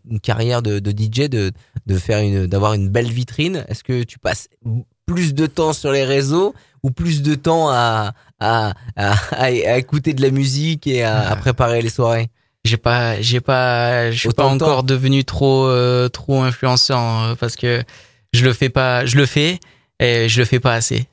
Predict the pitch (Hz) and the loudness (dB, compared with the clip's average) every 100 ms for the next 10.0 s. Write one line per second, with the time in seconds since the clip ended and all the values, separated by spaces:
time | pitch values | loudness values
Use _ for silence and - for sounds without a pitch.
0 | - 120 120 123 120 113 117 113 98 90 | -2 2 4 4 4 2 0 -2 0 0
1 | 110 107 _ _ _ _ _ 147 143 139 | -2 -4 _ _ _ _ _ 0 2 0
2 | 135 127 123 120 120 120 147 139 139 131 | 2 4 4 4 2 0 2 2 4 2
3 | 117 120 - 139 127 127 135 127 117 123 | 0 0 0 2 2 0 -2 0 0 2
4 | 135 135 123 _ _ - 107 98 98 101 | 2 2 -2 _ _ -2 0 2 2 0
5 | 95 92 90 - - 110 123 139 117 110 | 0 0 -2 -2 0 0 0 0 0 0
6 | 104 98 - - - _ _ 120 113 107 | 0 -2 -6 -10 -20 _ _ -2 0 0
7 | 107 110 - - - 131 127 110 113 120 | -2 -4 -6 -10 -4 0 2 2 2 2
8 | 123 156 156 127 120 - 156 131 113 - | 4 4 4 2 0 0 0 0 0 0
9 | 113 113 120 127 123 123 - 180 156 123 | 0 2 2 2 0 0 0 2 2 2